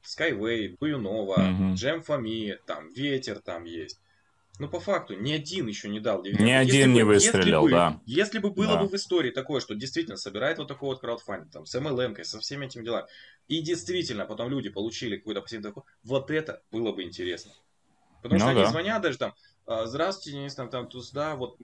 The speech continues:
Speaker 1: мы там, там, не хотите вы там обновить все пакеты?» Говорю: «Ребят,
Speaker 2: <laughs>
Speaker 1: девочки, там, кто вы там? Ну, вы начните вообще вот что-нибудь, вот хоть одному кому-нибудь выплатите». Да
Speaker 2: Да.
Speaker 1: вот мы там скоро ещё что-то забудем. Вы, вы вот с этого выплатите. Знаете, какой
Speaker 2: Да.
Speaker 1: уровень доверия к вам будет?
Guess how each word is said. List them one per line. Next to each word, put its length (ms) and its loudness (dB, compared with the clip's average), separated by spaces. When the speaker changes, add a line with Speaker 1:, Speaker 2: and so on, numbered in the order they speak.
Speaker 1:
мы 80 -10
там, 340 -8
там, 200 -6
не 120 -8
хотите 320 -10
вы 100 -4
там 180 -4
обновить 320 -6
все 100 -12
пакеты?» 360 -12
Говорю: 200 -10
«Ребят, 360 0
Speaker 2:
<laughs> 0 -
Speaker 1:
девочки, 380 2
там, 200 -8
кто 160 -12
вы 80 -8
там? 180 -14
Ну, 280 -8
вы 180 2
начните 360 -8
вообще 380 -6
вот 180 -6
что-нибудь, 560 -4
вот 160 -10
хоть 200 -8
одному 280 -6
кому-нибудь 260 -6
выплатите». 500 -6
Да 100 2
Speaker 2:
Да. 20 6
Speaker 1:
вот 140 0
мы 120 0
там 120 -2
скоро 240 0
ещё 260 -2
что-то 180 -6
забудем. 260 -8
Вы, 80 -4
вы 220 -2
вот 140 -4
с 80 -6
этого 300 2
выплатите. 600 -8
Знаете, 220 -4
какой 220 0
Speaker 2:
Да. 80 2
Speaker 1:
уровень 200 2
доверия 340 -2
к 60 -16
вам 160 -6
будет? 240 -12